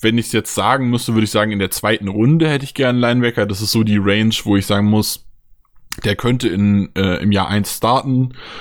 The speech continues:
Und vielleicht hat er dann auch noch das Potenzial, wenn, äh, Barry ihn gerne mag,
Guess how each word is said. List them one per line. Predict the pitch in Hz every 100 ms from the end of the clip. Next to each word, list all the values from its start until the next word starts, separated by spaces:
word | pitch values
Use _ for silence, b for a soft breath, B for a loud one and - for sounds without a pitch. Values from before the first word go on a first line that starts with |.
| B B B
Und | - 104
vielleicht | 101 110 117
hat | 120 120
er | 110
dann | 104
auch | 87 117
noch | 110 107
das | 110 -
Potenzial, | - 107 104 - 104 107 104
wenn, | 98 98 95 85 - -
äh, | 87 90 90 101 - - - - - - - - - - -
Barry | 117 117 110
ihn | 101
gerne | 98 107 101
mag, | 92 104 123 -